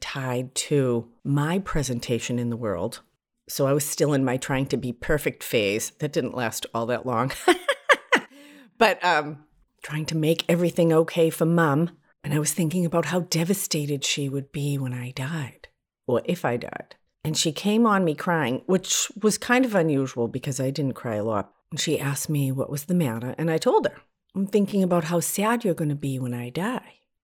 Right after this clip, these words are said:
And she said, "Oh, no, no, no, no, honey. You're thinking about how sad you'll be when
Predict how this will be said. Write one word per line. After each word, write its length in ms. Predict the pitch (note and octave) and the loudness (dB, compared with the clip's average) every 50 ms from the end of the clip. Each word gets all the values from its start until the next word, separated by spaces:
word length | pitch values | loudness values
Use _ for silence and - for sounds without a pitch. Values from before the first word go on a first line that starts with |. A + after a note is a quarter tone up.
| _ _ _ _ - | _ _ _ _ 0
And 140 | E3 F3+ - | 2 2 4
she 160 | - - E3+ | 4 2 2
said, 280 | - - E3+ D3+ - - _ - | 4 6 6 4 4 2 _ 2
"Oh, 180 | A3+ B3 B3 A#3 | 4 4 6 4
no, 240 | A3+ G3+ E3+ D#3 | 4 0 -2 -2
no, 220 | C#3+ C#3 C3 B2 A#2 | -4 -4 -4 -4 -4
no, 200 | A#2 A#2+ A2+ A2 | -6 -6 -8 -8
no, 200 | G#2+ G#2+ G2+ - | -8 -10 -12 -12
honey. 320 | - - - - B2 - _ _ _ _ _ _ _ _ - | -12 -14 -14 -14 -16 -20 _ _ _ _ _ _ _ _ -4
You're 220 | E3+ F#3 A#3 D4 | 2 2 4 4
thinking 440 | D4 - C4+ A3+ G3 - F3+ F3 F3 | 4 4 4 4 4 4 4 4 4
about 300 | E3 C#3 C#3 C3 C3 - | 4 2 0 -2 -2 -2
how 200 | - - C#3 C3+ | -4 -4 -2 -2
sad 360 | - - D3+ C3 A#2+ B2 B2 | -2 -2 -2 -2 -4 -4 -4
you'll 160 | C3 B2+ B2 | -4 -4 -4
be 220 | - - A#2+ G#2+ A2 | -4 -4 -6 -6 -4
when 240 | B2 C3+ C#3+ D#3+ | -4 -2 -2 -2